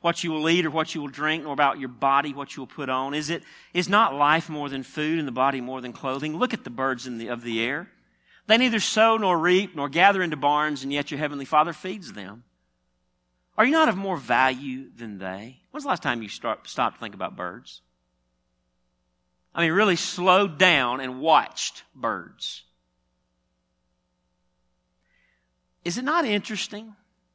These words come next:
You don't just drive along and see birds shriveled up because they didn't have anything to eat laying on the side of the road. You see 'em hit by a car, right?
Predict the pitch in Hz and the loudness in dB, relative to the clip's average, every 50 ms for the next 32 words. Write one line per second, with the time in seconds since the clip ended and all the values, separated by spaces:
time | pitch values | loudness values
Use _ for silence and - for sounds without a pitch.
0 | _ _ _ _ _ _ _ _ _ _ _ _ _ _ _ _ _ _ _ _ | _ _ _ _ _ _ _ _ _ _ _ _ _ _ _ _ _ _ _ _
1 | _ _ _ _ _ _ - 202 262 330 339 339 285 208 214 247 226 - 170 143 | _ _ _ _ _ _ -2 0 4 4 4 4 4 2 -2 -2 -2 -4 -6 -2
2 | - 214 214 233 233 226 190 185 170 170 190 202 196 190 175 165 151 139 139 - | 2 4 6 6 6 6 4 2 2 2 2 2 2 2 0 0 -2 -4 -4 -4
3 | - - - 214 214 202 180 143 131 113 165 175 180 170 147 135 131 127 127 - | -6 -4 -4 -4 -4 -4 -4 -6 -2 2 2 4 4 4 2 2 0 -2 -6 -10
4 | - - - - - - - - 214 226 220 190 180 170 147 160 165 151 139 - | -14 -10 -8 -8 -6 -6 -4 0 0 0 0 0 -2 -2 2 4 6 6 4 4
5 | 127 127 - 160 135 123 135 135 139 139 113 135 135 127 127 120 - 139 139 135 | -2 -10 -8 -8 -8 -6 -6 -6 -6 -6 -8 -8 -8 -8 -8 -10 -10 -10 -10 -8
6 | 127 143 185 202 147 117 120 123 120 123 123 - 151 143 143 143 170 185 160 135 | -8 -8 -8 -8 -4 -4 -4 -4 -4 -8 -8 -4 -2 -2 -2 -2 -4 -6 -8 -8
7 | 123 - - 139 113 123 135 113 - 120 113 110 - 104 104 110 123 160 202 156 | -8 -6 -6 -6 -4 -4 -6 -6 -2 0 0 0 -2 -4 -4 -4 -4 -6 -6 -4
8 | 113 113 147 196 | -4 -2 -4 -4